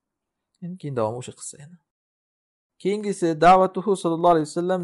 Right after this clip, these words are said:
lil Walid ibn al-Mughira. Walid ibn Mughirani da'vat qilishliklar. Bu ham islomga kirmagan. Bu haqida oyatlar tushdi.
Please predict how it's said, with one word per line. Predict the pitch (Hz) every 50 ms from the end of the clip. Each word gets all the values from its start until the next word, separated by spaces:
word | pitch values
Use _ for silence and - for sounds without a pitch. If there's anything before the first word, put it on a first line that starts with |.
| 147 135
lil | 156 156
Walid | 143 127 135 143 160 165 160
ibn | 165 151 147
al-Mughira. | 151 156 143 127 127 123 113 98 80 76 78 - _ _ _ _ _ _ _ _ _ _ _ _
Walid | 127 120 135 147 147 139
ibn | 135 131
Mughirani | 131 127 131 123 123 135 139
da'vat | 127 117 - - -
qilishliklar. | - 80 - - 80 80 80 87
Bu | 139
ham | 147 143
islomga | 151 - - 135 135 131
kirmagan. | 127 - 123 104 110 - - 175 - _ _ _ _ _ _ _ _ _ _ _ _ _ -
Bu | 131 135
haqida | 147 123 - 135 139
oyatlar | 123 117 123 120 113 113 - 139 131 123
tushdi. | - - - _ 107 107 107 110 123